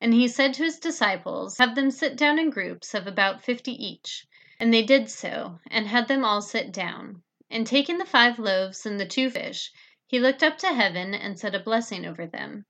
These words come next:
Then he broke the loaves and gave them to the disciples to set before the crowd. And they all ate and were satisfied. And what was left over was picked up, twelve baskets of broken pieces. Now it happened that he was praying alone, the disciples were with him.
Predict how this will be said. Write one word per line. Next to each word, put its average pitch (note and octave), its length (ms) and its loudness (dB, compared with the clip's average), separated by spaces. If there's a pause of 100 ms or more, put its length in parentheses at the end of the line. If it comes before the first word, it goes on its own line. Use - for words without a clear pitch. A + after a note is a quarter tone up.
Then A3+ 100 2
he A#3+ 140 6
broke A#3+ 320 4
the D#4+ 100 0
loaves F#3+ 500 0
and G#3 160 -2
gave G#3+ 260 -2
them F3+ 220 -6
to G#3+ 120 -10
the G3+ 100 -4
disciples G#3 800 -2
to G#3 160 -8
set G3+ 260 -4
before G3 260 -4
the F3+ 120 -4
crowd. - 520 0 (140)
And G#3+ 100 -6
they G3+ 120 2
all A#3 260 2
ate G3 300 -4
and G#3 120 -8
were G3 120 -4
satisfied. G3+ 880 -2 (420)
And A3 140 -4
what A3+ 160 0
was B3 180 -6
left C4+ 300 0
over F#3+ 280 0
was G3 220 -8
picked A3+ 260 -4
up, - 280 -4 (260)
twelve A#3+ 320 -2
baskets - 580 2
of F3+ 180 -14
broken F#3 360 -4
pieces. - 580 -12 (800)
Now A#3+ 160 6
it A#3 80 4
happened D#4+ 400 6
that C4 140 0
he A#3+ 100 4
was A3+ 200 0
praying C4 380 0
alone, F#3+ 500 -2
the G3+ 100 -4
disciples G3+ 680 0
were G3+ 140 -6
with A#3 180 -2
him. - 380 -14